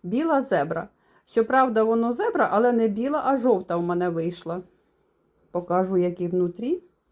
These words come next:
Ось дивіться. Як серцеподібний він внутрі.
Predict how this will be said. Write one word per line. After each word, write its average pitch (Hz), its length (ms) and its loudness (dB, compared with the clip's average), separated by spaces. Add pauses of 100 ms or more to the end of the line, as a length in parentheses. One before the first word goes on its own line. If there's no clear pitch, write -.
(1800)
Ось 170 260 -2
дивіться. 165 460 -6 (2250)
Як 202 220 0
серцеподібний 180 960 0
він 175 240 0
внутрі. 180 540 -2